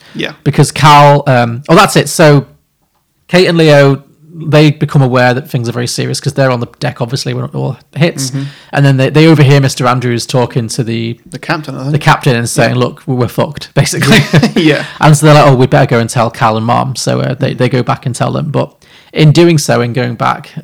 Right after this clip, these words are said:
Speaker 2: uh, 'cause Cal's already realised that, uh, she's run away
Speaker 1: Mm-hmm.
Speaker 2: with him. And also, Kate Winslet has left the diamond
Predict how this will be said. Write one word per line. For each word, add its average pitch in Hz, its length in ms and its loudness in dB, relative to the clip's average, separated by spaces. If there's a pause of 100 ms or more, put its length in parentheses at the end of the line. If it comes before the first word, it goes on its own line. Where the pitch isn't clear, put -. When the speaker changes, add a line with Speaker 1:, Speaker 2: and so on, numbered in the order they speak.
(120)
Speaker 2:
uh, 135 100 -2
'cause 143 160 0
Cal's 135 300 2
already 127 160 0
realised 127 480 -2
that, 131 300 -8
uh, 120 160 -6
she's 120 340 -6
run 117 120 -6
away 120 460 -6
Speaker 1:
Mm-hmm. 131 220 -10 (180)
Speaker 2:
with 127 140 -4
him. 120 300 -4 (400)
And 117 160 0
also, 120 540 0 (320)
Kate 147 160 0
Winslet 135 240 -2
has 120 120 -2
left 123 320 -4 (240)
the 151 80 -2
diamond 127 640 -2